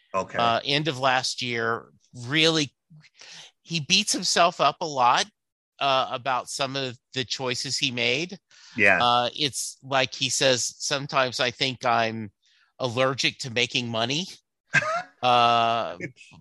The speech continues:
Speaker 2: but,
Speaker 1: That's a lot of
Speaker 2: uh,
Speaker 1: musicians. <laughs>
Speaker 2: yes. Uh, but it, it was a, it was a really fun, uh, I, I recommend
Speaker 1: Yeah.
Speaker 2: it strongly.
Speaker 1: Yeah, I'll
Speaker 2: Yeah.
Speaker 1: definitely read it. He's, you know, he's one of them, I don't know how to put this.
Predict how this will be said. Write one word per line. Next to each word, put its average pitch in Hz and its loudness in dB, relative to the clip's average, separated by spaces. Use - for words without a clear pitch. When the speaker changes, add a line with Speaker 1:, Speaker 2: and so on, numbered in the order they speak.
Speaker 2:
but, 139 4
Speaker 1:
That's 190 -2
a 185 4
lot 147 6
of 127 0
Speaker 2:
uh, - -2
Speaker 1:
musicians. 113 -4
<laughs> 151 -6
Speaker 2:
yes. 147 0
Uh, 131 2
but 143 -2
it, 147 -10
it 156 -8
was 139 -8
a, 135 -8
it 156 -10
was 143 -8
a 143 -8
really 123 -4
fun, 107 -6
uh, 101 -6
I, 113 -6
I 139 -2
recommend 123 -4
Speaker 1:
Yeah. 107 -6
Speaker 2:
it - -8
strongly. 92 -6
Speaker 1:
Yeah, 92 0
I'll 165 6
Speaker 2:
Yeah. 220 4
Speaker 1:
definitely 131 4
read 101 2
it. 92 -4
He's, 175 -2
you 175 0
know, 180 2
he's 180 0
one 202 4
of 226 2
them, 175 2
I 160 -16
don't 180 -8
know 160 -6
how 139 -6
to 110 -12
put 101 -8
this. - -16